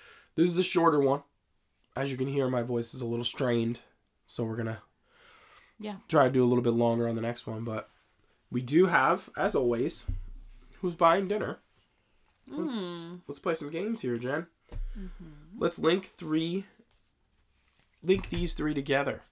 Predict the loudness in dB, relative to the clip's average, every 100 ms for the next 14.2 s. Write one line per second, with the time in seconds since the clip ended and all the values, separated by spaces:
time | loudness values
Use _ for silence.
0 | _ _ 0 0 2 0 -2 -6 -2 -2
1 | -2 0 0 0 -2 -6 -8 _ _ _
2 | -18 -14 -12 -12 -14 -20 -20 _ _ _
3 | -4 2 4 4 2 4 4 4 -2 -10
4 | _ _ _ _ _ _ _ _ _ _
5 | -18 0 4 4 4 0 -2 2 4 4
6 | 2 -2 -12 -20 _ _ _ _ _ _
7 | _ _ -12 -8 -6 -6 -6 -6 -6 -10
8 | -16 -20 _ _ _ _ _ _ _ _
9 | _ _ _ _ _ _ _ _ _ _
10 | _ _ _ _ _ _ _ _ _ -20
11 | -20 _ -20 _ _ _ -12 -12 -14 -20
12 | _ _ -20 _ _ _ _ _ _ _
13 | -20 -16 -6 2 4 4 2 2 2 2
14 | 0 -2